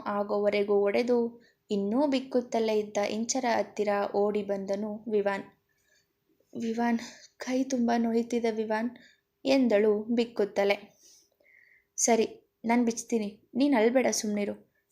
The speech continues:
ಎಂದು ಅವಳ ಕೈಗೆ ಕಟ್ಟಿದ್ದ ಹಗ್ಗವನ್ನು ಬಿಚ್ಚುತ್ತಾನೆ. ಕಾಲಿಗೆ ಕಟ್ಟಿದ್ದ ಹಗ್ಗ ಇನ್ನೂ ಬಿಚ್ಚದಿದ್ದ ಕಾರಣ ಕೆಳಗೆ ಬೀಳೋ ಹಾಗೆ ಆದ ಇಂಚರಾನ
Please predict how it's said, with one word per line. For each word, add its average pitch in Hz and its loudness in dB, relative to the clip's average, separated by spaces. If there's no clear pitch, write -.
ಎಂದು 262 2
ಅವಳ 240 2
ಕೈಗೆ 247 0
ಕಟ್ಟಿದ್ದ 214 -2
ಹಗ್ಗವನ್ನು 208 -2
ಬಿಚ್ಚುತ್ತಾನೆ. 202 -2
ಕಾಲಿಗೆ 226 2
ಕಟ್ಟಿದ್ದ 254 -2
ಹಗ್ಗ 233 -4
ಇನ್ನೂ 208 0
ಬಿಚ್ಚದಿದ್ದ 220 -2
ಕಾರಣ 190 -4
ಕೆಳಗೆ 285 2
ಬೀಳೋ 226 2
ಹಾಗೆ 208 -2
ಆದ 196 -6
ಇಂಚರಾನ 208 -4